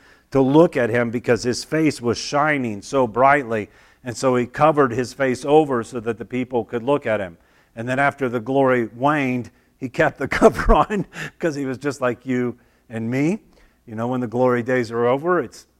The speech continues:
kinda sad, so you keep up the appearances of that glory <laughs> for a while. And that's used as an example in the New Testament of how when the Jews today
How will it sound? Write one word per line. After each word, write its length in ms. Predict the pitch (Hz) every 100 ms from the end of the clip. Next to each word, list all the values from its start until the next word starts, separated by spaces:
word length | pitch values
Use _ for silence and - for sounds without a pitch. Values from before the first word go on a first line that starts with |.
| _
kinda 240 | 123 117
sad, 440 | - 120 127 147 135
so 120 | 123
you 100 | 101
keep 240 | 131 120
up 140 | 117 -
the 100 | 117
appearances 640 | - 139 131 127 123 113
of 80 | 127
that 120 | 120
glory 320 | 135 131 131 147
<laughs> 0 |
for 160 | 160
a 80 | 147
while. 440 | 131 131 143 180 - - _
And 100 | 120
that's 280 | 147 180 160
used 280 | 147 135 123
as 220 | 123 107
an 100 | 123
example 640 | 110 123 135 127 123 123 -
in 340 | 123 120 120 - _ _ _ 107
the 120 | 123
New 300 | 131 208 262
Testament 600 | 135 107 - 113 117 123 _ _ 117
of 140 | 110
how 220 | 120 120
when 240 | 117 127 120
the 120 | 113
Jews 460 | 107 151 220 190
today 520 | - 123 113 101 104